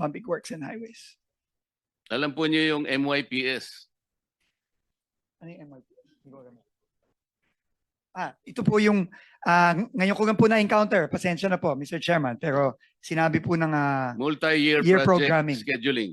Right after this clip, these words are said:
Speaker 1: Yes, ito po yung, ah, pag, ah, si schedule at pagpaplano ng mga iba't ibang proyekto over a longer period po.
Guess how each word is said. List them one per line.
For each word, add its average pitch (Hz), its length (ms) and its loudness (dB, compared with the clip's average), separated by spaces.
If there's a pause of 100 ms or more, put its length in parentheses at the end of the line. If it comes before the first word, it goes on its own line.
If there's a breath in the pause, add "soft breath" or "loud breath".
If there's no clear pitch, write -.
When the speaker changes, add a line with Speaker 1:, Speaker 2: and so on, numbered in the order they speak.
Speaker 1:
Yes, 143 560 -2
ito 202 160 -4
po 202 160 4
yung, 190 240 2
ah, 156 240 2 (320 soft breath)
pag, 180 240 0
ah, 156 800 2
si 185 160 -6
schedule 214 560 4
at - 80 -8
pagpaplano 175 560 0
ng 165 80 -2
mga 151 240 -4
iba't 165 320 0
ibang 147 480 -2 (240 soft breath)
proyekto 156 800 -2
over 151 320 0
a 151 240 -2
longer 131 400 -2
period 117 400 -6
po. 226 160 -14